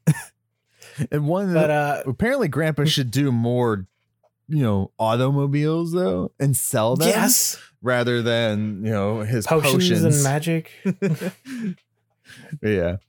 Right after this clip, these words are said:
Speaker 2: Things that generally turn out to be fire related.
Speaker 1: Yeah.
Speaker 2: Uh,
Speaker 1: So then we go, um,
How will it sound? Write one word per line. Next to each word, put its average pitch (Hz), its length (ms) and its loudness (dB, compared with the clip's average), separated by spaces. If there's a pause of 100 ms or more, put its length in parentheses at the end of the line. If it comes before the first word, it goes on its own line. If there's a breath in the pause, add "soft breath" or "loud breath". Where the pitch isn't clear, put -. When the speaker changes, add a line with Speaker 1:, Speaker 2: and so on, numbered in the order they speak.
Speaker 2:
Things 180 260 2
that 165 160 2
generally 160 580 0
turn 156 320 -2
out 151 160 -2
to 147 80 -6
be 139 400 -2 (340)
fire 147 460 0
related. 160 580 0
Speaker 1:
Yeah. 95 300 2
Speaker 2:
Uh, - 240 0 (920 loud breath)
Speaker 1:
So - 140 -4
then 190 180 0
we 214 120 0
go, 143 720 2
um, 123 80 -2